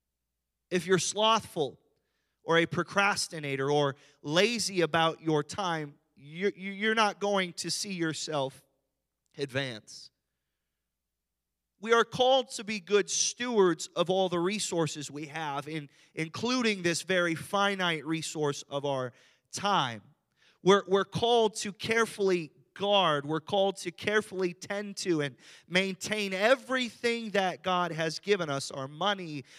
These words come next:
our families, and our time. If that convicts you, then let it work inside of your heart. If,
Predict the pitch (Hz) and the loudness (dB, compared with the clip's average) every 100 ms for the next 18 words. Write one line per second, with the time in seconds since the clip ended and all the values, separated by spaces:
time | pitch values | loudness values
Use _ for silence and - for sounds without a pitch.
0 | - 139 139 - 208 208 190 165 151 - | -6 -2 -2 -2 0 0 0 -4 -6 -10
1 | 196 202 185 170 160 _ _ _ _ - | -6 -2 -2 -4 -8 _ _ _ _ -4
2 | 139 135 165 156 139 147 151 _ - _ | -4 -2 -4 -4 -2 -4 -6 _ -20 _
3 | 175 208 - _ - 208 175 277 - - | 2 4 0 _ -2 -2 2 0 0 -2
4 | 214 175 180 165 _ 175 240 208 160 196 | -2 0 0 -2 _ 0 2 2 2 4
5 | 233 - 175 185 185 - 196 190 175 151 | 4 2 -6 -6 -4 -4 -2 0 0 -2
6 | 160 143 202 190 160 165 | -4 -4 -2 0 2 0